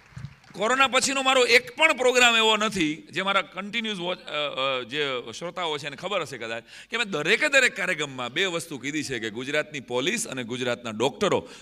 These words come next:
જો ન હોત ને તો સાડા છ કરોડમાંથી ત્રણ કરોડ હોત આપણે સાહેબ. એના પરિવારજનોએ, કારણ કે પોતાના પરિવારને જોખમમાં મૂકી અને જે કામ કર્યું છે સાહેબ, મારા પરિવારમાં બીજી લહેરમાં સોળ જણાને,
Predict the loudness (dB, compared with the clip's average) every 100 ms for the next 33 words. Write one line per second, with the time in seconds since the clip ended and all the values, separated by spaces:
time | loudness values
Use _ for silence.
0 | -6 -4 0 2 2 0 0 -8 -10 -14
1 | -6 2 4 4 -2 -2 -4 -2 -4 -2
2 | 2 2 4 6 8 8 6 4 0 -2
3 | -2 -4 -6 -12 _ _ _ -20 _ -20
4 | -20 -20 -6 0 2 4 6 10 10 8
5 | 4 4 4 2 2 4 6 6 4 4
6 | 4 4 2 0 4 4 6 6 6 4
7 | 4 4 2 -12 -20 -2 2 6 8 6
8 | 2 2 2 4 2 2 0 2 2 0
9 | 0 -2 -2 -2 0 0 0 -2 0 0
10 | 0 -2 -2 -2 -2 -2 -4 -6 -6 0
11 | 2 2 0 -2 -4 -6